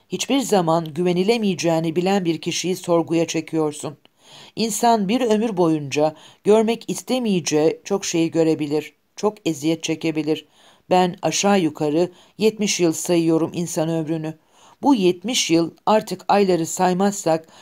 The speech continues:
yirmi beş bin iki yüz gün yapar. Ama aylarla mevsimlerin denk düşmesi için yıla iki yılda bir, bir ay eklersek yetmiş yıldan başka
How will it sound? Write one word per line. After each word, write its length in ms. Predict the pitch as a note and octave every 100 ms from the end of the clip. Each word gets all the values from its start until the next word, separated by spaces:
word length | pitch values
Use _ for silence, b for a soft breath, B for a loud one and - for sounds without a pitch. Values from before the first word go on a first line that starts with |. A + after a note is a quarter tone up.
| B B
yirmi 340 | G3 A3+ A#3
beş 320 | G#3 A#3+ - F#3
bin 260 | F#3 -
iki 260 | D#3 - A3+
yüz 240 | G#3 D3
gün 160 | C#3+ E3+
yapar. 480 | D#3+ D3+ D#3+ C#3+ - _ -
Ama 400 | E3 E3 E3 -
aylarla 640 | D#3+ F3 F3+ G3+ F#3 D#3 D3+ B B B
mevsimlerin 720 | F3 G#3 G#3+ A3 G#3+ G#3+ G#3 F#3
denk 260 | A3 -
düşmesi 480 | F3+ - E3+ E3+ G#3
için 400 | F#3 - E3 D#3+ b b b
yıla 260 | E3 A3+ A#3
iki 320 | - G3+ -
yılda 420 | B3 G3+ E3 D3
bir, 260 | C3+ D#3+ - b b -
bir 140 | A#3+
ay 180 | A#3 F3
eklersek 760 | D3+ D3 D#3 F3 E3+ C3+ C3+ - b b
yetmiş 480 | G3 G#3 G#3+ A3+ F3
yıldan 420 | F3 E3+ F#3+ E3
başka 560 | D3 C3 - D#3 -